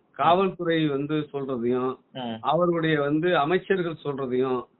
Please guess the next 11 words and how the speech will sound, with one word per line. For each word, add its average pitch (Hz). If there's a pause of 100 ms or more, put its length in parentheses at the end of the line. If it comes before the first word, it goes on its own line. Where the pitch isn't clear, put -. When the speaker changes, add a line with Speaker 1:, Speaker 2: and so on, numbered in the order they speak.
(440)
Speaker 1:
அவர்களுடைய 160
வந்து 160
கட்சிக்காரர்கள் 170
சொல்றதையும் 147
முழுமையா 170
நம்புறாரு. 147 (280)
Speaker 2:
ம். 127 (120)
Speaker 1:
அவரு 180
கள 170
ஆய்வு 165
செய்வதில்லை. 151